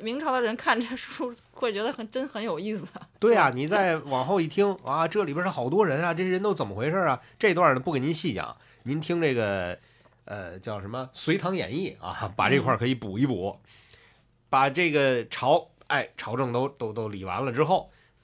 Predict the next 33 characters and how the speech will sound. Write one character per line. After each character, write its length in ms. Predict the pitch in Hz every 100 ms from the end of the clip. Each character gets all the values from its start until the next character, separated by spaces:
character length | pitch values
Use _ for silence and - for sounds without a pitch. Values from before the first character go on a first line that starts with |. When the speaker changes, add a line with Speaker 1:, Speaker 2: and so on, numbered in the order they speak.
| -
Speaker 2:
看， 180 | - 135 -
哎， 220 | 170 - _ _ -
我 80 | 160
说 40 |
底 140 | 156 92
下 80 | 131
这 100 | 170
个 220 | 120 -
魏 200 | 185 135
征 220 | 110 208
哪 80 | 190
儿 100 | 71
去 80 | 85
了？ 220 | 82 80 _ _ _ _ _ _ _ -
嗯， 220 | 92 76
唐 180 | - 151
王 140 | 160
就 80 | 151
召 240 | 120 165
见 160 | 156 139
了 140 | 107
这 100 | 107
个 320 | 98 98 87 87
姓 220 | - 123
徐 160 | 113
的 60 | 127
一 40 | 113
个 60 |
大 160 | 117 95
臣 140 | 101
上 180 | 95 98
殿， 180 | 101 80
说 220 | 110 120